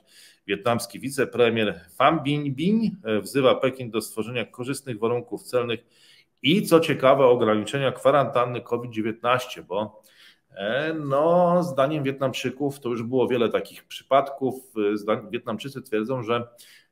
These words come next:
e, Pekin używa, e, tutaj właśnie tych obostrzeń do tego, żeby blokować, e, e, granice czy blokować przepływ, e, tych towarów, no, co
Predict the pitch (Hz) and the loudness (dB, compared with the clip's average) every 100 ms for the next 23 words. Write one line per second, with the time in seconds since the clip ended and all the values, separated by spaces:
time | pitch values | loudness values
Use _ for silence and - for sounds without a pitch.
0 | - 98 - 120 - 127 117 104 110 127 | -10 -6 0 -2 -2 -12 -8 -8 -4 0
1 | 117 107 - 90 101 98 104 107 98 110 | 2 2 -2 -8 -8 -8 -6 -2 0 -2
2 | 107 - - 107 120 127 - - 127 120 | -4 -14 -10 0 4 2 0 -6 -4 -4
3 | 101 139 160 123 123 131 110 110 117 104 | -2 -4 0 -2 0 -4 -4 -6 -6 -2
4 | 139 185 104 85 - - 92 95 95 95 | 4 6 6 2 -4 -8 -6 -6 -6 -8
5 | - _ _ _ 101 98 101 104 143 135 | -14 _ _ _ -6 -4 -2 -4 -4 -8
6 | - 98 113 113 113 101 - 110 - 101 | -12 -2 -2 2 2 2 0 -8 -6 -8
7 | - 90 95 95 95 101 - - 90 113 | -8 -10 -8 -6 -6 -8 -10 -6 0 2
8 | 139 156 - 123 127 - 123 135 143 | 2 0 -4 -6 -6 0 2 2 0